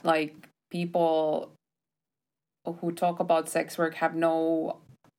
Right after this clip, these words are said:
understanding of the realities of sex work and the multiplicity of experiences. And that the debate is often, like, stuck in this, like, whether sex work is good or bad, whether we want more of it or less of it.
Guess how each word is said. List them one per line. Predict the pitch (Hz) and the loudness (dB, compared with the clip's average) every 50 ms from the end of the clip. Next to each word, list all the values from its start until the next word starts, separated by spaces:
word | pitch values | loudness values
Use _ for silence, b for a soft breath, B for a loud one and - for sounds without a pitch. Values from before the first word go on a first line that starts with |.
| _ _ _ _ - | _ _ _ _ 0
understanding | 165 165 165 165 170 165 - 170 160 156 160 165 160 160 | 0 2 2 2 -2 0 0 0 0 2 2 0 0 -2
of | 160 160 - | -2 -2 -2
the | 160 151 | -2 0
realities | 151 151 156 151 156 160 165 165 180 196 208 214 - 220 | 2 4 4 4 2 0 0 -2 -2 -2 -2 -2 -2 -2
of | 208 202 | -4 -2
sex | - - 214 214 - - | 0 0 0 0 0 -4
work | - 208 202 202 202 196 - | -2 0 2 2 0 0 -2
and | - - 156 156 160 | -2 -2 0 0 0
the | 156 | 2
multiplicity | 160 156 160 156 165 165 - 160 156 156 160 156 - 156 | 2 2 0 0 -2 -4 -2 -4 -4 -4 -4 -2 0 0
of | 147 - | 0 0
experiences. | 180 175 - - - - 202 196 196 190 185 180 180 175 175 170 180 175 175 175 175 170 170 170 - - B B B B B B B B B B B B B B B B B - | -2 -6 -8 -8 -4 -2 -2 0 0 0 0 0 0 0 -2 -2 -2 0 2 2 2 0 0 -2 -6 -8 B B B B B B B B B B B B B B B B B 2
And | - 185 180 175 | 4 4 4 4
that | 180 170 170 | 2 0 0
the | - 175 | -2 -2
debate | 175 175 170 170 180 170 165 170 165 156 170 | 0 0 0 4 4 4 4 4 2 0 0
is | 165 156 160 | 0 2 2
often, | 160 156 151 - - 165 156 | 2 0 2 2 0 2 2
like, | 156 156 151 151 151 - | 2 2 2 0 0 -4
stuck | - - - 151 147 - - | -6 0 0 0 0 0 -4
in | - 156 156 151 | -4 -2 -2 0
this, | 151 151 151 147 - - | 0 0 0 0 0 0
like, | 147 147 143 - - | 0 0 0 0 0
whether | 156 156 156 160 156 156 151 | 0 2 2 2 2 0 0
sex | 151 - 160 151 151 - | 0 0 -2 -2 -2 -2
work | 156 151 147 - | -2 -2 -2 -2
is | 147 151 - | -4 -4 -2
good | - 156 156 156 | -2 0 2 2
or | 151 147 | 2 0
bad, | 143 - 165 170 170 170 170 170 165 165 165 156 | 2 2 2 2 4 2 2 2 2 2 0 0
whether | 156 151 156 151 | 0 0 2 2
we | 151 151 | 2 0
want | 147 147 143 143 143 151 | 2 0 0 0 -2 0
more | 165 165 170 170 170 | 0 2 2 4 2
of | 170 165 165 | 2 0 0
it | 165 160 160 156 - | 0 0 -2 -2 -2
or | - 147 147 147 | 0 0 0 2
less | 151 160 165 170 - | 2 0 0 0 -2
of | 170 156 165 | -2 0 0
it. | 165 160 160 165 - - | 0 0 0 -2 -6 -12